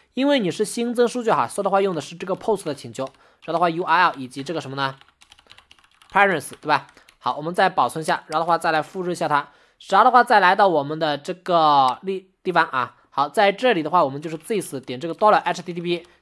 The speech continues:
点它，对吧？好，然后的话再把这个 this 点这个什么呢？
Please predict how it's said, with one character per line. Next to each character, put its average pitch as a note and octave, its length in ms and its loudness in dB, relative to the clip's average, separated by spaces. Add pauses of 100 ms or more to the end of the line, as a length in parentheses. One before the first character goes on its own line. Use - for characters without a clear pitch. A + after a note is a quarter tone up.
点 C3+ 120 -8
它， E3 380 2
对 E3+ 80 -4
吧？ D3+ 220 2 (240)
好， C3+ 220 -2
然 F3 100 -18
后 F#3 60 4
的 G3 80 4
话 G3 120 6
再 F3+ 220 0
把 D3 180 4
这 D#3+ 100 -6
个 D#3+ 120 -2
this E3 420 -6
点 B2 180 -8
这 F3 120 -10
个 E3 80 -6
什 C3+ 100 -10
么 C#3+ 60 -10
呢？ D3 240 0